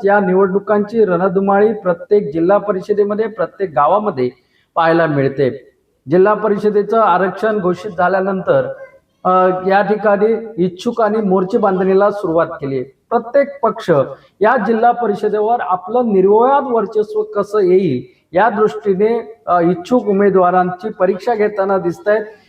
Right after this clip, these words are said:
नि-, हमखास निवडून येणाऱ्या उमेदवाराला या ठिकाणी उमेदवारी देण्याचा प्रयत्न प्रत्येक पक्षाकडून केला जातोय.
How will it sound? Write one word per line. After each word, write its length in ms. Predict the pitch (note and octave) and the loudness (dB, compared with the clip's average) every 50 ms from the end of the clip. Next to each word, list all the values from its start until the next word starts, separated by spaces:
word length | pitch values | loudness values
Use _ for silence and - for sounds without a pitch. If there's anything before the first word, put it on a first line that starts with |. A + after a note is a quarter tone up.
| _ _ - | _ _ 0
नि-, 220 | F3 G3 G#3+ G#3+ | 2 4 4 4
हमखास 480 | E3 C#3 E3 F#3+ G#3+ G#3 C#4 D4 C#4+ D4 D4 | 2 2 0 0 0 2 2 2 2 2 0
निवडून 340 | B3 A#3+ A#3+ B3 B3 A#3 A3+ | 0 2 2 2 0 0 0
येणाऱ्या 500 | A3 G#3 G#3 G3+ G#3 G#3+ A3 G3+ - - F3+ | 0 2 2 2 4 2 2 0 0 -4 -4
उमेदवाराला 720 | F#3 F3 G3 G3+ F#3+ F3+ F#3 F3 F3 - G3 F#3+ D3+ C3+ C3+ D3+ D3+ | -2 0 2 2 2 4 2 2 4 2 2 2 2 0 -2 0 0
या 100 | E3 F#3 | 0 0
ठिकाणी 720 | F#3 F3+ E3 - E3+ D#3+ D#3 D#3+ F3+ F#3+ F#3 - - - _ - | 0 -2 -6 -2 -2 -2 0 2 0 0 -2 -4 -16 -20 _ -4
उमेदवारी 460 | F3+ F3+ A3 A3+ G#3+ A3+ A#3 A3+ A3+ G#3+ | 0 0 2 4 4 4 4 4 2 2
देण्याचा 440 | F#3+ F3+ F3 F3 E3+ E3+ - G3+ | 2 2 2 0 -2 0 0 -2
प्रयत्न 680 | F#3+ G3 F#3 F3 F#3+ G#3+ A#3 G#3 A3 - - C#3+ B2+ B2 | -2 0 0 2 2 2 2 0 -2 -6 -6 -6 -6 -6
प्रत्येक 500 | B2+ - F3 F#3 F#3 - B3+ B3+ B3+ - | -6 -6 -6 -6 -4 -4 -4 -4 -4 -6
पक्षाकडून 580 | F3 - - - F3 D#3+ - E3+ E3+ F#3 G3 | -8 -8 -6 -8 -8 -4 -4 -2 -2 -2 -4
केला 260 | F3 D#3 C#3 C3+ C3 | -2 -2 0 0 0
जातोय. 360 | B2 B2 B2 A#2 - C3 B2+ | 0 0 -2 -2 -2 -2 -2